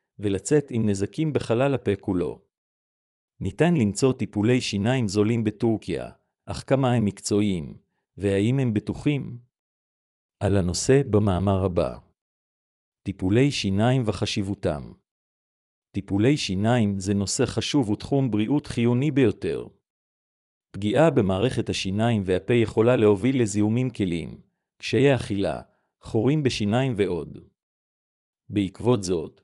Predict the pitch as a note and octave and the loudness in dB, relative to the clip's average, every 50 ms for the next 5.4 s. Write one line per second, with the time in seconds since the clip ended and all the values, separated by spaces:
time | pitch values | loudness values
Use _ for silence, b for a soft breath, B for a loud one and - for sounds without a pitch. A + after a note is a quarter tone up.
0 | _ _ _ - - - A2 - - E3 D3+ B2+ A#2 F#2+ - - B2 C3+ C3+ B2 | _ _ _ -10 -6 -6 -2 0 2 2 2 0 -2 -2 -2 0 0 2 4 4
1 | A2+ G#2+ F#2+ F#2 G2+ G#2+ A#2 C#3+ C#3 - A2 - - C3+ A#2 F2+ G2+ G2 - - | 4 2 2 0 0 2 2 2 2 0 0 2 2 2 2 2 2 0 0 -2
2 | G2+ F#2+ G2+ G#2 G2 F2 D2 B1 A#1 - _ _ _ _ _ _ _ _ - - | -4 -4 -4 -4 -4 -6 -8 -12 -16 -18 _ _ _ _ _ _ _ _ 0 2
3 | D#3 D#3+ D#3 - - G#2+ - - C#3 C3+ A#2 - A2+ G#2 G#2 G2+ G2 - - C#3+ | 4 4 2 0 -4 -4 0 2 2 2 2 0 -2 -2 0 -2 -2 0 2 2
4 | C#3+ A#2 G#2+ - - - A2 - - A#2+ G#2 G2+ G#2+ G2 F#2 G2 G#2+ A2 A#2+ B2+ | 2 2 0 0 0 0 0 0 2 2 2 2 0 0 0 0 0 0 0 0
5 | A#2+ - G#2 - - G2+ F#2+ | 0 -2 -2 0 0 -2 -2